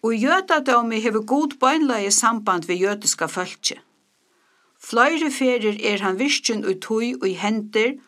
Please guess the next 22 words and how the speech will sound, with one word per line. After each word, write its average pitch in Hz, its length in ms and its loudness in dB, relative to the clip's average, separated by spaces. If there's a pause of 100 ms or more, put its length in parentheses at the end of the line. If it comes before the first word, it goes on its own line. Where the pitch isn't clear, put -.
(480)
eitt - 320 0
nú 262 320 2
tá 226 200 2
hann 220 160 0
hjálpti 247 360 -2
teimum 196 480 -2
úr 190 80 0
trælldóminum 190 960 0
í - 160 -4
Egyptalandi. 170 800 -6 (1800)
Og 220 100 4
í 214 120 -6
kristendómi 262 800 2
tosar 214 400 2
Gud 254 400 0
við 196 160 0
menniskju 214 500 0 (140)
gjøgnum 190 400 0
son 240 320 2
sín 185 400 -2
Jesus 196 480 2
Kristus. - 680 0